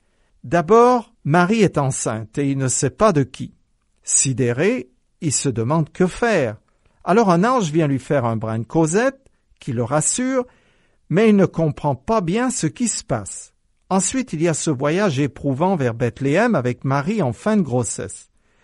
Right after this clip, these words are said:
Puis, sans le sou, il lui faut trouver un lieu où elle va pouvoir donner naissance à son fils qui n'est pas de lui. Ensuite, des personnages venus d'Orient,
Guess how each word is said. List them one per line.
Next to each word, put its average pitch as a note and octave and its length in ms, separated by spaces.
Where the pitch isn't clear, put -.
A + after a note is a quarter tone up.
Puis, F3 200
sans C#3 300
le C3 120
sou, C4 440
il A3 100
lui G#3 120
faut A3 160
trouver F#3 300
un F#3 140
lieu E3 280
où F3 160
elle C#3 80
va C#3 120
pouvoir F3 380
donner D3 280
naissance F3 560
à F#3+ 80
son B2+ 220
fils A#3+ 400
qui - 120
n'est C3+ 140
pas A3+ 220
de F3+ 80
lui. G#2+ 280
Ensuite, G#3+ 440
des D#3 140
personnages D3 800
venus B2+ 360
d'Orient, D3+ 640